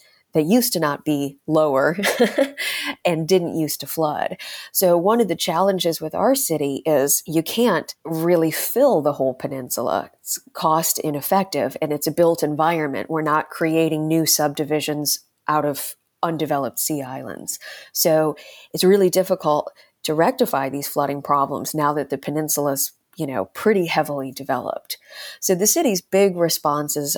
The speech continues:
are trying to improve earlier infrastructure,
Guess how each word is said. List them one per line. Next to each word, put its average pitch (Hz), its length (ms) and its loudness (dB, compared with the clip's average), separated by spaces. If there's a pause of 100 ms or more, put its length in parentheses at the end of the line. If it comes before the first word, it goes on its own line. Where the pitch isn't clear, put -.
are 147 420 2
trying 175 380 2
to 165 160 -2
improve 151 580 0
earlier 147 380 -2
infrastructure, - 920 -8